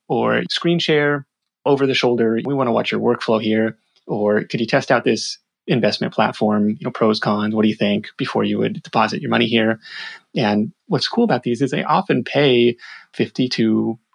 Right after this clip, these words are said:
a hundred fifty bucks an hour, you know, more for, like, a doctor, lawyer, like, you know, some really highly specialized expertise. Like, if you're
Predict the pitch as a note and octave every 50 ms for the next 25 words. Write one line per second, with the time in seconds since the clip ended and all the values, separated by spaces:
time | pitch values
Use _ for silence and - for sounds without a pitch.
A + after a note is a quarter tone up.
0 | _ - B2 A#2 A2+ A#2 B2 B2+ - D3 - - - A#2+ A#2+ - - - - -
1 | - A2 G#2+ A2 - D3 - F3+ G3+ G3 - - - - - - - - - _
2 | - E3 A#2+ G#2 A2 C3 G3 G#3 - - - A#2+ G#2+ G2+ G2 G2+ G#2+ G#2 G#2+ G2
3 | F2+ - - A#2 G#2 G#2 G#2+ G#2 G2+ G2 G#2+ A2 A2+ A2+ A2+ A2+ G#2+ G#2 - G#2+
4 | G#2 G#2+ G#2+ G#2 G#2 A2 - - - - A2+ A2 G#2+ G#2+ - - - A2 - -
5 | A2 G#2 G#2 G#2 G#2 - - - - - - - - A2+ A2+ A#2+ A2 B2 - -
6 | A#2+ A2 G#2+ G#2+